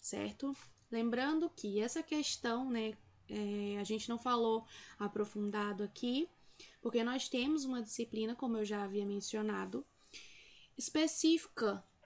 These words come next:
pra falar sobre as leis, né? É a disciplina de ética e bioética. Nessa disciplina, a gente vai ver aí,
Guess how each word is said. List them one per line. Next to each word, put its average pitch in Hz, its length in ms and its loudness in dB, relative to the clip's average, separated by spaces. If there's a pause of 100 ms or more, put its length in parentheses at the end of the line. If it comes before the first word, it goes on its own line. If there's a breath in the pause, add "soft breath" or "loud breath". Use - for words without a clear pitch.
(100)
pra 339 140 4
falar 294 320 4
sobre 269 260 0
as 277 140 2
leis, 233 640 2
né? 240 320 0 (180)
É 214 80 -4
a 208 60 2
disciplina 220 480 -2
de 214 160 2
ética 208 500 0 (200)
e 226 120 2
bioética. 233 880 0
Nessa 269 280 2
disciplina, 240 600 -2
a 233 40 0
gente 214 280 -2
vai 220 300 2
ver 214 340 4
aí, 214 360 -2